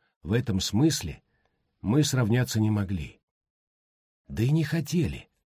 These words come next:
Нед спросил, кому принадлежал этот автомобиль, и, я полагаю, правильный ответ тут один.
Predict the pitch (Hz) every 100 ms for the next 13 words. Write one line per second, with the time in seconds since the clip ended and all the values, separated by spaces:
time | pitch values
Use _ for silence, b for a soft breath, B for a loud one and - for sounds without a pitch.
0 | _ _ _ _ _ _ - 107 120 -
1 | - 127 117 151 135 107 113 117 127 110
2 | 120 127 127 135 160 156 107 98 98 104
3 | - 110 120 143 143 - _ _ _ -
4 | 101 113 110 113 113 123 117 107 120 120
5 | 110 107 110 107 113 123 - 104 117 117
6 | 101 76